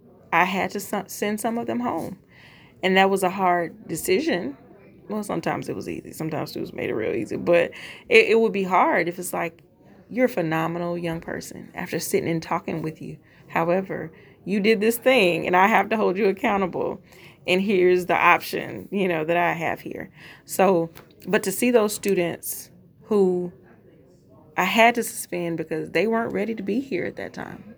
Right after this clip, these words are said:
They were making decisions that were harmful to themselves or harmful to others. And the right decision was, "I have to, to separate you from university."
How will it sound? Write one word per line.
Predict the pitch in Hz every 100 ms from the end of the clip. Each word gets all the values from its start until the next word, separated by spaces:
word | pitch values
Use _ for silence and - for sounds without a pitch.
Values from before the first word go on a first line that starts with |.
| -
They | 185
were | 180
making | 180 180 170
decisions | 165 - 175 175 165
that | 156
were | 170
harmful | 175 180 196
to | 175 -
themselves | 147 - 180 180 180 175
or | 160
harmful | 165 160 -
to | -
others. | - 180 180 175 180 - - - - -
And | 165 156
the | 156
right | 160 180 165
decision | 156 - 202 190 170 165
was, | 165 165 - -
"I | 165
have | 175 180 -
to, | - 180 170 - - -
to | -
separate | 175 185 185 175 180
you | 175
from | - -
university." | 160 175 185 - -